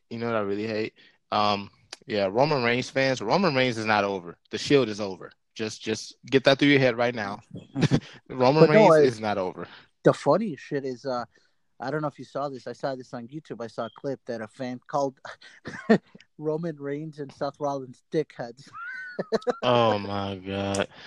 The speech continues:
Speaker 1: I'm so done. Roman's not even the best guy in his group, and he's carrying the main title.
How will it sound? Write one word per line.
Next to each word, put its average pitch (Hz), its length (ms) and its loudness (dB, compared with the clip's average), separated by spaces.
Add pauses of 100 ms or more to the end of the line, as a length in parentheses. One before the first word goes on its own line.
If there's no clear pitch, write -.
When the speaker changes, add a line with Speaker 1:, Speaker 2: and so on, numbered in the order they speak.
(320)
Speaker 1:
I'm 165 180 4
so 101 240 2
done. 92 400 -4
Roman's 214 420 6
not 165 160 6
even 120 220 2
the 101 80 -4
best 113 320 2
guy 117 280 6
in 113 120 2
his 113 180 -2
group, 107 320 -8
and 101 80 -4
he's 117 200 -6
carrying 117 440 0
the 101 80 -10
main 101 320 -6
title. 95 460 -2